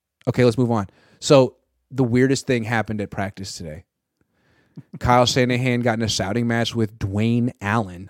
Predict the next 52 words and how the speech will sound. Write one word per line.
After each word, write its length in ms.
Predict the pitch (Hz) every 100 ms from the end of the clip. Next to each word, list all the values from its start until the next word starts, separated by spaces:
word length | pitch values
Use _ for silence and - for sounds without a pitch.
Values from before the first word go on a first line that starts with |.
| -
I 100 | 147
didn't 120 | 170
know 140 | 160 139
who 160 | 147
it 40 | 120
was, 440 | 117 120 113 107
but 220 | - 113
it's 180 | 101 117
the 100 | -
former 320 | - 139 131
tight 260 | 123 131 117
end 300 | 117 113 110
for 120 | 117
the 40 | 98
Colts, 440 | - 113 104 -
who's 160 | 110 107
now, 260 | 110 113
like, 160 | 104 98
an 80 | 92
N 140 | 113
F 120 | 110
L 140 | 110 107
P 240 | - 113
A 260 | 107 107 104
player 380 | - 95 107 107
director, 500 | 104 110 - 123 117 - - -
like, 140 | 127 120
a, 140 | 131 117 131 -
an 80 | 294
important 500 | - - 247 233 190
person 380 | 196 208 147
in 80 | 139
the 100 | 127
league. 320 | 110 101 82 _ _ _ _ _ _ _ -
Came 280 | 160 185
to 120 | 214 190
practice, 760 | - 139 131 - 87 - - _ _ _ _ -
and 140 | 135
I 80 | 127
guess 320 | 110 151 170
Kyle 300 | 156 160 165
Shanahan 480 | 165 160 151 151 135
felt 420 | - 131 127 - _ _ _
he 180 | - 143
was 160 | 135
standing 600 | - - 117 131 131 139
a 80 | 117
little 400 | 113 110 123 131
too 320 | 131 - 127 123
close 440 | - 110 123 -
to 140 | - 113
the 160 | 113